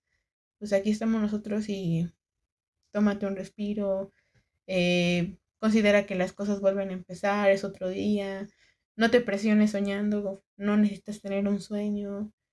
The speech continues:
o sea, no necesitas, este, tener el ritmo de todos, ve a tu propio ritmo". O sea, creo que esos, esos mensajes quedan bien plasmados y,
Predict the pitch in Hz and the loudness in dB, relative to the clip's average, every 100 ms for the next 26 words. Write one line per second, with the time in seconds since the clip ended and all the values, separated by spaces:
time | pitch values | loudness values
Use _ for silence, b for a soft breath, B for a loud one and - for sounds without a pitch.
0 | _ _ _ _ 208 208 208 220 220 208 | _ _ _ _ 0 2 6 6 4 2
1 | 208 208 214 196 - 180 175 160 160 170 | 0 0 -2 -4 -6 -2 0 2 0 -6
2 | _ _ _ _ _ _ _ - 202 214 | _ _ _ _ _ _ _ 2 6 8
3 | 214 214 208 214 208 190 180 190 196 190 | 8 6 4 2 0 -2 -2 2 2 2
4 | 190 - _ 202 196 196 190 190 180 202 | -6 -16 _ 4 4 4 -6 -4 -6 -6
5 | 196 196 190 196 _ _ _ _ 226 220 | -8 -10 -14 -16 _ _ _ _ 2 6
6 | 269 285 302 311 302 285 269 - 226 254 | 4 6 0 0 0 2 0 -2 -2 0
7 | 247 196 - 202 220 214 - 214 214 214 | 0 -2 -2 -4 -2 -4 -2 0 4 4
8 | 214 214 214 214 208 196 220 269 214 185 | 2 2 0 0 -2 0 -2 0 -2 -2
9 | 175 | -4